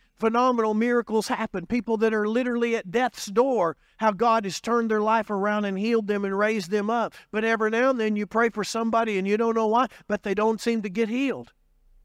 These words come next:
But I don't focus on the failures.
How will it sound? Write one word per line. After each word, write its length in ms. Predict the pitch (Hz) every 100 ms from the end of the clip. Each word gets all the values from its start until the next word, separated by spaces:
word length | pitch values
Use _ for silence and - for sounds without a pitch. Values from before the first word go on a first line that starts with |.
| _ _ _ _ _ _ _ _ _ _ _
But 100 | -
I 100 | 190
don't 220 | 208 220 190
focus 480 | 254 254 220 196
on 380 | 190 185 165 160 - _ _ -
the 100 | 175
failures. 840 | - 214 185 143 131 - - -